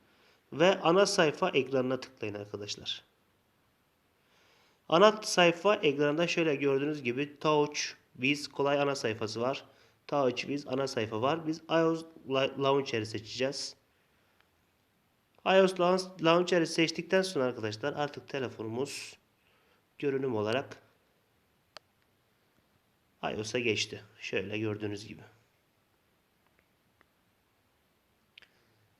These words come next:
I O S işletim sistemine geçti arkadaşlar. Şimdi devam edelim buradan. Yapmamız gerekenlere şu launcher'den.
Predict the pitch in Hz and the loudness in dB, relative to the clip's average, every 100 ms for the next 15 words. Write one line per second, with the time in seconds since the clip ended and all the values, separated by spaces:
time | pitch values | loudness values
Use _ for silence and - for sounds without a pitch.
0 | - 117 113 - - - 110 120 - 110 | -8 -6 -6 -6 -8 -8 -8 -8 -8 -8
1 | - 98 104 131 139 _ _ _ _ _ | -8 -8 -6 -6 -10 _ _ _ _ _
2 | _ _ _ _ _ _ - 127 120 113 | _ _ _ _ _ _ -4 -2 -2 -4
3 | 98 - 98 - - - - - _ _ | -6 -10 -12 -12 -12 -12 -14 -14 _ _
4 | _ - 185 185 190 208 196 123 113 123 | _ -10 -4 6 8 8 6 4 0 -2
5 | 135 123 135 - _ _ _ _ _ _ | -6 -6 -8 -10 _ _ _ _ _ _
6 | _ _ _ _ _ _ _ _ 131 131 | _ _ _ _ _ _ _ _ -4 -2
7 | 131 127 127 120 107 110 104 113 131 127 | -2 -2 -2 -2 -2 -4 -4 -2 -2 -4
8 | 120 120 120 117 107 101 123 | -4 -2 -2 -2 -6 -4 -8